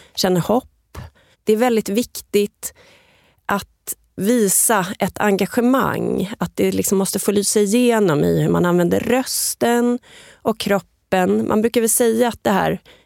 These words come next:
med att använda kropp och röst liksom trots allt hamnar mer åt patoshållet. Det är liksom ändå det som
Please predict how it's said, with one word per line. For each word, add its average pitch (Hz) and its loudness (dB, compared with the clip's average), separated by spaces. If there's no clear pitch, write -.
med 202 2
att - -6
använda 240 2
kropp - -4
och 185 2
röst - -4
liksom 180 -2
trots - -4
allt - -8
hamnar 185 0
mer 208 2
åt - -8
patoshållet. 190 -2
Det 190 -2
är 175 0
liksom 175 -2
ändå 185 0
det 180 -2
som 170 -4